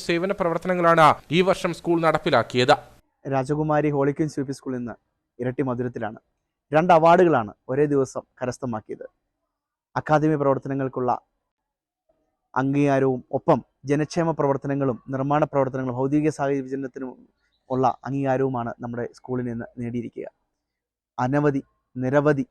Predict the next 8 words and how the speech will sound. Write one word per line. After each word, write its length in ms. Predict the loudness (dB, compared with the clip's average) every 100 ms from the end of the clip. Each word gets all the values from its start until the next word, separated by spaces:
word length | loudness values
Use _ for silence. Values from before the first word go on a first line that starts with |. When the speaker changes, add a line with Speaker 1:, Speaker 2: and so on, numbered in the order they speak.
| _ _ _ -6
Speaker 2:
പ്രവർത്തനങ്ങളാണ് 640 | -4 -4 -4 -4 -4 -4 -8 _
കഴിഞ്ഞൊരു 280 | -6 -4 -4
അധ്യയന 220 | -4 -6 -4
വർഷം 220 | -6 -10 -14
ഈ 80 | -14
സ്കൂളിൽ 240 | -10 -8 -6
നടന്നത്. 280 | -8 -10 -12 -16 _ _ _ _ _ _ _ 0
സൗജന്യ 400 | 2 2 0